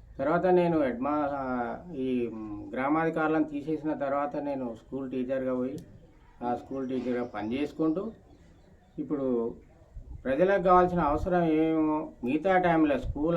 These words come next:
అవర్స్ అయిపోయిన తర్వాత కూడా నేను కాంగ్రెస్ పార్టీ సేవ చేసుకుంటూ నాయకుల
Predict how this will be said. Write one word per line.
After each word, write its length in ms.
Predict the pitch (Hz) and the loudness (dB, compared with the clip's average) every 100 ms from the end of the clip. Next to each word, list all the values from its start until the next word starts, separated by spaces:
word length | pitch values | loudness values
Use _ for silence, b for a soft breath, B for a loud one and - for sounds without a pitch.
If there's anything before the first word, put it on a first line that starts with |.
| 156 | 2
అవర్స్ 280 | 160 156 143 | 0 -2 -2
అయిపోయిన 340 | 139 185 190 180 175 | -2 0 0 0 0
తర్వాత 300 | 156 160 151 | 0 0 -2
కూడా 260 | 147 143 139 | -4 -4 -2
నేను 180 | 139 123 110 - | -2 -4 -6 -8
కాంగ్రెస్ 360 | 120 131 139 - | -6 -6 -8 -8
పార్టీ 200 | 139 123 120 | -6 -6 -6
సేవ 120 | 117 123 123 | -4 -2 -2
చేసుకుంటూ 460 | 123 - 123 110 117 - - - - | -4 -6 -8 -8 -10 -12 -20 -20 -12
నాయకుల 340 | 104 117 135 | -8 -6 -2